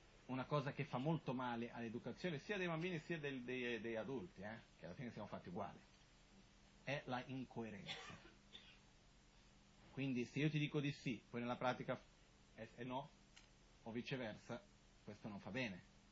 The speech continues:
Nello stesso modo che cos'è? Se io vado al bambino e dico: "Guarda che tu devi comportarti in questo modo", poi lui mi vede comportandomi nel modo opposto, quale dei due parla più forte?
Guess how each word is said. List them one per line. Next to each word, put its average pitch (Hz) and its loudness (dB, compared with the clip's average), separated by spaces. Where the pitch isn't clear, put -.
Nello 143 0
stesso 156 2
modo 151 4
che 147 -4
cos'è? 123 -2
Se - -2
io 156 4
vado 147 6
al 151 4
bambino 147 2
e - 0
dico: 143 -2
"Guarda 196 6
che 151 2
tu 220 0
devi 208 2
comportarti 180 2
in 196 0
questo 175 2
modo", 131 8
poi 156 2
lui 151 4
mi 139 0
vede 127 6
comportandomi 120 2
nel 131 0
modo 139 4
opposto, 180 4
quale 175 8
dei 151 6
due 143 6
parla 127 4
più 131 -2
forte? 190 0